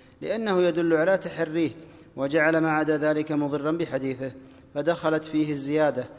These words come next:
فلو كانت عنده مقبولة مطلقا لم تكن مضر-، مضرة بحديث صاحبها.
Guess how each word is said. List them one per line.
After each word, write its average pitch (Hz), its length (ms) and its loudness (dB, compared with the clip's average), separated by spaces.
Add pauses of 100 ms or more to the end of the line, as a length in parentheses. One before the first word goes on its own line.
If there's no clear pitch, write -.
(320)
فلو 214 180 2
كانت 196 360 2
عنده 170 300 2
مقبولة 160 500 2
مطلقا 156 520 0
لم 147 220 0
تكن 143 400 -2
مضر-، 143 400 -4
مضرة 151 720 0
بحديث 143 640 -2
صاحبها. 131 720 -4